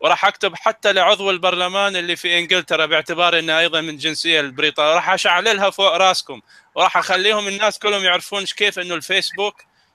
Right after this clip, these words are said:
آه، داعشية إسلامية. وبعدين رجعوا فتحوا الحساب مرة ثانية. يمكن ما أعرف، يمكن أثرت فيهم. وبعد مرور بضعة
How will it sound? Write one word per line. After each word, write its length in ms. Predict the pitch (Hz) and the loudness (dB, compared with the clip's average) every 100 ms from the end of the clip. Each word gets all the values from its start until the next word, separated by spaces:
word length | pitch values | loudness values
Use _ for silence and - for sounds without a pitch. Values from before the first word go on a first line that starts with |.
| _ 147 | _ 0
آه، 680 | 151 156 156 151 151 151 | 4 4 4 4 4 2
داعشية 720 | 143 175 160 156 196 180 165 | 2 2 2 2 0 0 0
إسلامية. 560 | 156 - 160 156 180 170 | -2 -4 -4 -4 -6 -6
وبعدين 840 | 175 170 175 _ - 160 190 233 | 0 0 0 _ 0 0 2 2
رجعوا 280 | 220 220 202 | 2 2 2
فتحوا 300 | 208 - 185 | 0 0 2
الحساب 420 | 170 - 185 170 | 2 2 0 0
مرة 120 | 151 | -2
ثانية. 300 | 139 135 101 _ _ _ - _ _ _ _ _ - | -2 -6 -10 _ _ _ -20 _ _ _ _ _ -8
يمكن 360 | 156 202 214 202 | -6 -2 0 2
ما 100 | 190 | 4
أعرف، 260 | 165 147 | 2 0
يمكن 260 | 180 180 175 | -4 -2 -2
أثرت 400 | 175 180 156 - | 0 2 0 0
فيهم. 320 | 160 127 113 _ _ _ _ _ _ - | -6 -6 -10 _ _ _ _ _ _ -2
وبعد 480 | 226 233 233 196 190 | 0 4 4 2 0
مرور 540 | 190 214 202 165 147 | -4 -2 -2 -4 -10
بضعة 440 | 147 185 156 147 | -10 -2 0 0